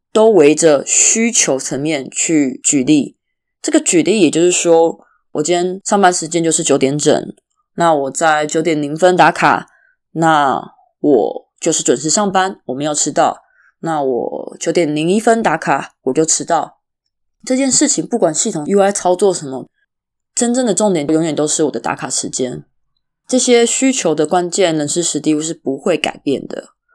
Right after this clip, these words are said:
会改变的只有可能我是怎么样打卡的。那当然，打卡的一个方式如果有很多种的话，那这可能就是我们的一个关键。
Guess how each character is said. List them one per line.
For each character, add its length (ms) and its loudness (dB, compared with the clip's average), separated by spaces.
会 160 2
改 160 2
变 180 2
的 100 -2
只 160 -2
有 100 4
可 180 -4
能 220 -10
我 80 0
是 120 -4
怎 140 -4
么 120 -6
样 140 -2
打 200 -4
卡 260 -10
的。 220 -16
那 140 2
当 160 0
然， 320 0
打 200 2
卡 340 -2
的 160 -2
一 60 0
个 100 2
方 240 2
式 200 0
如 80 2
果 120 2
有 60 2
很 220 -8
多 180 -2
种 180 -4
的 80 -10
话， 380 -4
那 160 -4
这 120 -4
可 140 -10
能 100 -10
就 100 -8
是 140 -4
我 60 -2
们 100 -14
的 80 -12
一 60 -8
个 80 -10
关 240 -4
键。 300 -4